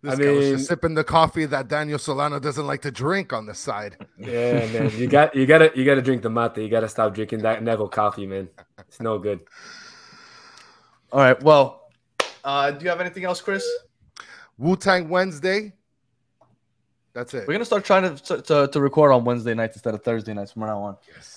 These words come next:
Speaker 3: So Wu Wednesday's coming up. Uh, anything for the people, Solana?
Speaker 2: Uh, only if, uh, if you guys make it out to a game this season, let me know. I'll see if I can make it out to one game this season. I'll, uh,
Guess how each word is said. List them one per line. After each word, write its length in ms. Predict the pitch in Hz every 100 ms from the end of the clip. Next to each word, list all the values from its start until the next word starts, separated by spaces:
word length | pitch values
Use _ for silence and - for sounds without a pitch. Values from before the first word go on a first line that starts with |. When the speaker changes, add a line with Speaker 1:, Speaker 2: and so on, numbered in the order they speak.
| - -
Speaker 3:
So 380 | 127 123 120
Wu 160 | 120 156 160
Wednesday's 500 | 160 156 139 147 143
coming 320 | 143 135 123
up. 240 | 123 - _ _ -
Uh, 520 | 131 139 139 139 135 - -
anything 360 | 165 180 185
for 140 | 165 180
the 100 | 165
people, 280 | 196 170 170
Solana? 480 | 151 143 123 98 - _ _ _ _ _ _ -
Speaker 2:
Uh, 520 | 120 117 117 117 110 -
only 400 | 123 143 160 156
if, 220 | 147 143
uh, 220 | 139 135
if 100 | 127
you 120 | 131 139
guys 200 | 160 147
make 200 | 156 143
it 80 |
out 160 | 139 139
to 100 | 151
a 60 | 135
game 220 | 135 156
this 140 | 120
season, 440 | 131 120 120 120 117
let 100 | 123
me 100 | 127
know. 160 | 135
I'll 120 | 113
see 120 | 113 131
if 120 | 127
I 80 | 123
can 120 | 117
make 160 | 120
it 120 | 120 120
out 140 | 113
to 60 | 113
one 160 | 113
game 200 | 107 107
this 100 | 101
season. 260 | 107 95 98
I'll, 380 | 101 104 104 107
uh, 260 | 110 104